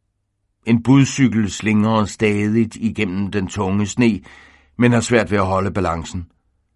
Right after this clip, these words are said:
Budet har klemmer i bukserne og et lidende udtryk i ansigtet. Han drømmer sikkert om at sidde ved kakkelovnen ligesom os andre. Jeg drejer om hjørnet på Bredgade, hvor der er fyldt med frysende husmødre,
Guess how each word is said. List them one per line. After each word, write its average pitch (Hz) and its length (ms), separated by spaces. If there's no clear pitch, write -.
Budet 123 460
har 104 160
klemmer 104 460
i 104 80
bukserne 101 640
og 101 220
et 87 80
lidende 107 440
udtryk 98 400
i 95 60
ansigtet. 85 560
Han 104 120
drømmer 117 420
sikkert 120 420
om 104 140
at 95 100
sidde 113 280
ved 113 100
kakkelovnen 107 720
ligesom 92 540
os 92 220
andre. 80 360
Jeg 101 120
drejer 107 320
om 107 140
hjørnet 110 460
på 107 120
Bredgade, 101 680
hvor 95 140
der 92 100
er 92 120
fyldt 117 360
med 98 120
frysende 101 640
husmødre, 95 840